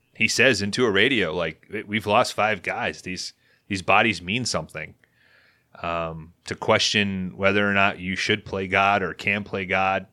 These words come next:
Um, the trauma that in, that we put or that we pass on to people, you know, or we pass on to the people that we create,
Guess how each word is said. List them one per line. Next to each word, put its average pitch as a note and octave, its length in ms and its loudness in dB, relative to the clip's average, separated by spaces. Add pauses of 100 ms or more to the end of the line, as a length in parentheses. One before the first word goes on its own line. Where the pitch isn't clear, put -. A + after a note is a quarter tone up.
(880)
Um, E2 580 -12 (1400)
the G2+ 80 -4
trauma A2 500 4
that G2+ 180 4
in, G2 120 -2 (200)
that G2+ 140 -2
we F#2+ 140 -6
put G2 380 -4 (180)
or G2 120 0
that G2 120 2
we F#2 100 -6
pass F#2+ 420 0
on B2 340 0 (100)
to D3 100 -4
people, D#3 460 -4 (1120)
you G#2+ 100 -8
know, G#2 180 2
or A#2 120 2
we F#2 100 0
pass G2 360 0
on G2 160 0
to - 120 -4
the F2+ 120 -6
people G2 320 -6
that F2 140 -2
we F2+ 200 -8
create, F2+ 580 -4